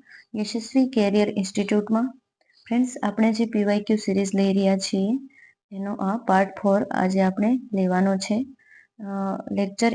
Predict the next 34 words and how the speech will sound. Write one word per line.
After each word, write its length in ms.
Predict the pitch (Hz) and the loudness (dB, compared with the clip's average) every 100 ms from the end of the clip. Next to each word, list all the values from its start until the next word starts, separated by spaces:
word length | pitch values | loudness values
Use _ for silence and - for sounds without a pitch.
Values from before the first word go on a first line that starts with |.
| - | 2
એક, 320 | 208 240 - - _ _ | 0 -2 -8 -18 _ _
બે 280 | 196 202 226 | -8 -4 -4
અને 280 | - 196 196 | -2 -2 -2
ત્રણ 320 | 190 190 220 - | 0 0 0 0
આ 100 | 196 | 0
બાબતે 460 | 190 190 196 202 202 | 2 2 2 2 2
આવી 220 | 185 185 | 2 2
ચૂક્યા 380 | 190 - 202 202 | -2 -2 0 2
છે 180 | 269 | 0
પી 180 | 294 202 | 0 2
વાય 180 | 190 190 | 2 2
ક્યુ 140 | 196 | 0
સિરીઝના. 500 | 190 202 190 185 214 285 - - - _ - | 0 0 0 0 0 0 -6 -20 -20 _ -12
તો 380 | 208 202 202 196 | -8 -6 -6 -2
જેને 200 | 202 202 | 0 2
બાકી 380 | 190 190 185 196 | 2 2 0 0
હોય 160 | 208 | 0
એ 200 | - 202 | 0 -2
જોઈ 240 | 185 190 185 | 2 4 4
લેજો. 420 | 185 185 226 269 269 _ _ _ _ | 2 2 0 -2 -6 _ _ _ _
તો 80 | 208 | -10
ફ્રેન્ડ્સ, 340 | 202 214 247 277 - | -4 0 0 -2 0
સમય 240 | 214 202 | 2 2
ન 120 | 196 196 | 2 2
બગાડતા 600 | 190 202 196 233 294 277 - _ 196 | 2 2 2 0 -2 -4 -20 _ -10
આપણે 200 | 202 208 | -6 -4
ચલો 280 | 202 196 | -2 0
લેક્ચરની 800 | 233 190 190 196 196 202 262 277 - - | 0 0 0 0 2 4 2 0 -8 -2
શરૂઆત 400 | 196 190 185 190 | 2 4 2 2
કરીએ. 500 | 202 196 214 269 - _ _ _ _ _ _ _ _ _ _ | 0 2 0 0 -4 _ _ _ _ _ _ _ _ _ _
ક્વેશ્ચન 300 | 214 - 233 | -10 -2 0
નંબર 320 | 233 233 233 | 2 2 0
છે 260 | 226 233 233 | 0 0 0
છોતેર. 540 | - 190 190 190 233 | 0 -2 0 0 -2